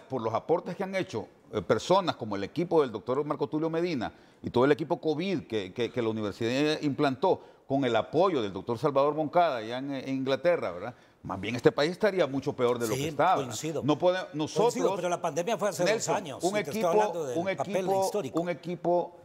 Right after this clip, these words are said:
Speaker 1: de, eh, profesionales académicos de primera línea,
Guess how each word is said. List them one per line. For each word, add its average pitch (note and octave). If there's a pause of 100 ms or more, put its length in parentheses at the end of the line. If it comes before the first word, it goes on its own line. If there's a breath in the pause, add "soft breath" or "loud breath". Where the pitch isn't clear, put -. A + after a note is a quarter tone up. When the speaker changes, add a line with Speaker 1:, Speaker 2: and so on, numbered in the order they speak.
Speaker 1:
de, A#2 (120)
eh, A2+
profesionales B2+
académicos A#2+
de G2+
primera C#3
línea, F#3+